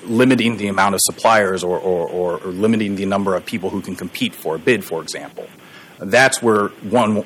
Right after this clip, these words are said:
one oh one A comes in, and that's just on the textual side of things. Within the text, it's, and I think it's important to note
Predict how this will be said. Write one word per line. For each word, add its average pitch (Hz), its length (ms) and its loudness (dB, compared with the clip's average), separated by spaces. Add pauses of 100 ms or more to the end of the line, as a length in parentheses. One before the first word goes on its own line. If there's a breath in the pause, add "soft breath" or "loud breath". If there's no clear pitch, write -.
one 113 160 2
oh 101 80 2
one 95 300 -2
A 95 220 2
comes 82 260 -8
in, 76 120 -12
and 82 100 -8
that's 117 200 4
just - 220 -6
on 82 100 -8
the 87 60 -10
textual - 460 -4
side 62 200 -2
of - 100 -14
things. - 440 -16 (400 soft breath)
Within 143 240 4
the 120 80 6
text, - 340 0
it's, - 320 2
and 120 400 0
I 131 60 4
think 185 200 2
it's - 200 0
important 135 400 2
to 139 60 2
note 135 240 4